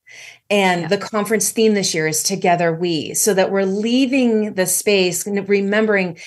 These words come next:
Speaker 1: that it's a we, not me, yes, but it's also a we.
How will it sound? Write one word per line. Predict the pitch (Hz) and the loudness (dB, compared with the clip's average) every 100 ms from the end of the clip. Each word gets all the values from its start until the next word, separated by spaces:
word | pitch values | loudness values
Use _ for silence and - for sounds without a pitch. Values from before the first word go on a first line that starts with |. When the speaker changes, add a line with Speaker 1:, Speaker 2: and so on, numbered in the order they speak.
| - - | -16 -2
Speaker 1:
that | 196 | 0
it's | 196 196 | 0 0
a | 170 | -2
we, | 160 196 226 170 - - - - - | -2 0 0 0 -4 -12 -18 -20 -4
not | 214 - - - | -2 -2 -4 -6
me, | 214 226 302 349 196 202 - | -2 0 2 2 0 -2 0
yes, | 220 170 - 170 - - - - | 2 2 0 -4 -4 -6 -12 -2
but | 226 | 2
it's | 226 220 226 | 4 2 0
also | 247 277 - 233 175 | 2 2 2 0 0
a | 170 | -2
we. | 165 202 233 160 - | -2 -2 -2 -6 -12